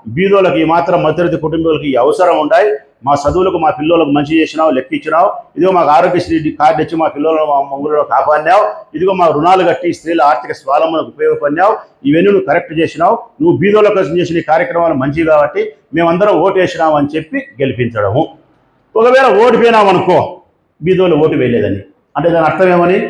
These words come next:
"నువ్వు మాకేం పీకి పెట్టాల్సిన అవసరం లేదు, పోరా బొడినా కొడతా, మా దగ్గర మచ్చుగా లెక్క ఉంది, మా పిల్లలు మేమే చదివించుకుంటాం, ఆరోగ్యశ్రీ కార్డు అవసరం లేదు, నా మొగుడు బాగాలేకుంటే ముప్పై లక్షలు పెట్టి తయారు చేయించుకుంటా" అని చెప్పి తీర్పు ఇవ్వడం.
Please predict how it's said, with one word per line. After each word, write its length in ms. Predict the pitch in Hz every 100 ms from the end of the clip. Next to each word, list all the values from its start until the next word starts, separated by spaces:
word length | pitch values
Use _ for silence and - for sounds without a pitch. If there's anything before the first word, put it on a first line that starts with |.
| - - _ _ -
"నువ్వు 140 | 139
మాకేం 400 | 185 190 190 214 214
పీకి 160 | 202 175
పెట్టాల్సిన 340 | 202 190 175
అవసరం 300 | 175 180 185
లేదు, 140 | 185
పోరా 320 | 170 175 151 131
బొడినా 280 | 147 165
కొడతా, 520 | 160 160 151 185 226 - - -
మా 80 | 165
దగ్గర 200 | 175 202
మచ్చుగా 380 | 170 156 180 185
లెక్క 280 | 160 151
ఉంది, 400 | 180 175 226 214 - -
మా 60 | 175
పిల్లలు 300 | 185 214 196
మేమే 200 | 160 190
చదివించుకుంటాం, 760 | 175 170 175 175 160 185 214 - _ 147
ఆరోగ్యశ్రీ 460 | 202 214 196 190
కార్డు 240 | 175 175 -
అవసరం 340 | 160 180 180
లేదు, 400 | 170 165 214 - - -
నా 100 | 180
మొగుడు 280 | 190 214
బాగాలేకుంటే 440 | 196 190 196 196 190
ముప్పై 240 | 170 175
లక్షలు 240 | 180 180 190
పెట్టి 160 | 175
తయారు 320 | 165 165 175
చేయించుకుంటా" 680 | 165 160 - 160 143 208 - - - _ _
అని 120 | 113 143
చెప్పి 440 | 143 127 - 240
తీర్పు 340 | - 143 143
ఇవ్వడం. 220 | 101 87